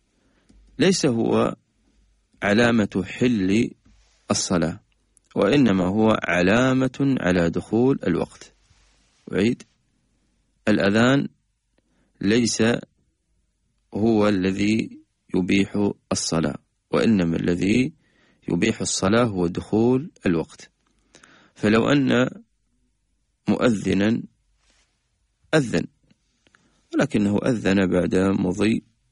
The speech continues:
مثلًا ربع ساعة على دخول الوقت، فهل معنى هذا أن من صلى في، آه، الوقت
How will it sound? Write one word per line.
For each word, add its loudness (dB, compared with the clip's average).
مثلًا -4
ربع 2
ساعة 0
على 0
دخول -2
الوقت، -4
فهل 2
معنى 2
هذا 0
أن 2
من 0
صلى 0
في، 0
آه، 0
الوقت -2